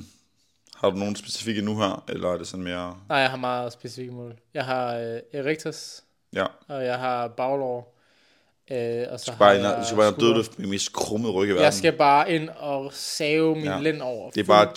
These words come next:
Speaker 1: Jefferson curls med fire hundrede kilo.
Speaker 2: Yes.
Speaker 1: Ja.
Speaker 2: Yes. Du ved, spine mobility.
Speaker 1: <laughs>
Speaker 2: Ej, jeg har, øh, jeg har nogle, altså, min, min, min første ting, det er jo, at, at jeg næste gang skal have coach på, og så skal jeg komme ind diced.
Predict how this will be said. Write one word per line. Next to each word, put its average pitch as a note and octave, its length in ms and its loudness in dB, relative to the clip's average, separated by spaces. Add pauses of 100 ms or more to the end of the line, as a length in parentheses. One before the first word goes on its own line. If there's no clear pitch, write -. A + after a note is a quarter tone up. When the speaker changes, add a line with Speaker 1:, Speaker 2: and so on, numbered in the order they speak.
(100)
Speaker 1:
Jefferson A#2+ 340 0
curls F#2+ 320 2
med F#2 80 -10
fire - 240 -6
hundrede F#2 160 -4
kilo. G2 180 -6
Speaker 2:
Yes. - 520 -6 (120)
Speaker 1:
Ja. F3+ 140 -2
Speaker 2:
Yes. - 400 -8 (200)
Du D3 200 -4
ved, C#3+ 80 -12
spine C#3+ 640 -2 (1040)
mobility. C#3+ 520 -2 (640)
Speaker 1:
<laughs> - 640 -10
Speaker 2:
Ej, D3+ 60 4
jeg C#3 140 8
har, C#3 260 4
øh, B2+ 220 -4
jeg C#3 120 0
har C3+ 300 2
nogle, C3+ 280 -12
altså, D3 260 -2 (640)
min, D#3 280 -6
min, D3+ 240 -6
min C#3+ 200 -8
første D#3 500 -2
ting, C3+ 300 -6
det C3 80 -2
er B2+ 60 2
jo, B2+ 140 0
at, A#2 160 -10
at C3 120 -10 (160)
jeg C3+ 240 -8
næste C#3+ 300 -8
gang B2+ 320 -6
skal - 140 -10
have B2 140 -8
coach F3+ 280 -2
på, C#3+ 300 -4 (120)
og C#3+ 100 -14
så C#3+ 120 -10
skal C3+ 180 -8
jeg B2+ 200 -2
komme C3+ 220 -8
ind C3 180 -10 (300)
diced. C3 300 -8